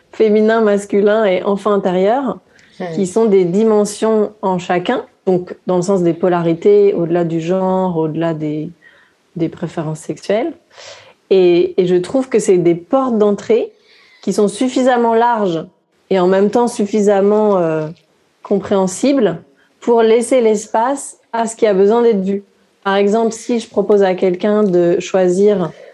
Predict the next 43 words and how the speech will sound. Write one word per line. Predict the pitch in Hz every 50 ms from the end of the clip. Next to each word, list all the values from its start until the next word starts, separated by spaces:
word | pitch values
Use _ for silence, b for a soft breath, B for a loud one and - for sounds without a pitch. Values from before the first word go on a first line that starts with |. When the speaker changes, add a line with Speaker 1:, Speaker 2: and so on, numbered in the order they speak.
| _ _ _
Speaker 1:
son | - - 202
masculin, | 190 190 185 185 - 208 202 208
son | 202 208 202 180
féminin, | 185 202 190 185 185 185 196 202
son | 196 202 196 180 175
enfant | 170 170 - 185
intérieur, | 170 165 185 165 170 175 185 202 254 - - _ _ _ B B B B B B B -
bah, | 196 185
ça | 185 202 196
va | 185 185 180
permettre | 180 196 180 190 196 220 233 226 -
que | - 190
la | 175 175 170
personne | 170 202 190 185 185 - 220 214 214 196
qui | 202 - 190 185 180 - -
incarne | 185 185 175 180 208 196 214 240 277 262 214 170 170 - b b b b b _ _ -
va, | 175 175 175
peut | 175 - - 202
être | 202 196 202
traversée, | - - 202 185 180 185 185 180 - 226 220
par | 226 185 180
exemple, | 175 180 185 175 185
l'enfant, | 185 175 175 170 - 220 220 240 269
bah, | 226 190
ça | 175 - 180 160
peut | - 190
être | 196 202 202
l'enfant, | 185 175 170 - 214 214
il | 226 214 180
a | 170 165
deux | 165 170 196 202 196 180 190
ans | 190 185 190 196 208 - -
et | 180 160
puis, | - - - - 190 190 196 202 208 202
euh, | 175 170 170 165 165 - -
il | 190 175
s'est | - 202 180
senti | 180 190 180 175 180 202 202 -
abandonné | - 196 180 190 190 180 175 185 202
par | 185 208 185 -
son | - 202 185
père. | 185 180 170 160 - -
Bah, | 160 160 -